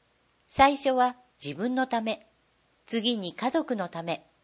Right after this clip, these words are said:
そして地域のために。中川和子さん。自分自身の健康寿命を伸ばすためにやっています。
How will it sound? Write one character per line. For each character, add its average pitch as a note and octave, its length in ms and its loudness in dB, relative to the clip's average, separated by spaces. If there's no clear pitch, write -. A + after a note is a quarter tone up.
そ E3 240 -6
し - 120 -8
て G3+ 260 -6
地 E4 220 0
域 D4 180 -4
の G#3+ 100 0
た G3 160 -4
め G3 140 0
に。 F#3 200 -8
中 G3 300 6
川 F#3 380 -2
和 C#4 220 -2
子 C4 120 0
さ E3 220 -4
ん。 C#3 80 -12
自 G#3 140 2
分 D4+ 180 2
自 D#4 140 0
身 C#4+ 240 -2
の F#3+ 300 -2
健 A3 320 0
康 D#4 160 4
寿 D4 160 0
命 B3+ 160 2
を E3 460 2
伸 D3 100 -6
ば F3 160 4
す - 100 -12
た D4+ 100 -2
め B3+ 140 -2
に F#3+ 140 -4
や D3+ 100 2
っ - 40 -10
て - 140 -6
い G3 100 -6
ま F#3 160 -6
す。 - 180 -20